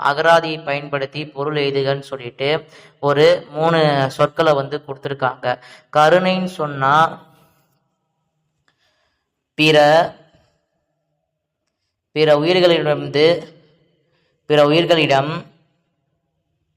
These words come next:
பிற உயிர்களிடம்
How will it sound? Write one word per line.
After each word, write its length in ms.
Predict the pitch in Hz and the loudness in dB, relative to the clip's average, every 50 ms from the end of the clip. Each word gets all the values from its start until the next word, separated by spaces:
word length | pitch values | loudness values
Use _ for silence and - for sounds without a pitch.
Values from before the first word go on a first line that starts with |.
| _ _ _ _ _ _ _ _ _ _ _ _ | _ _ _ _ _ _ _ _ _ _ _ _
பிற 200 | 143 143 139 139 139 143 151 165 - - - _ _ _ _ _ _ | -4 -2 2 2 4 4 4 2 0 -4 -12 _ _ _ _ _ _
உயிர்களிடம் 1080 | 139 143 156 160 160 160 156 160 151 143 139 135 127 131 131 139 156 127 - - _ | -10 -6 -4 -4 -4 0 0 0 0 0 -2 -2 -2 -2 -2 -2 -6 -10 -16 -20 _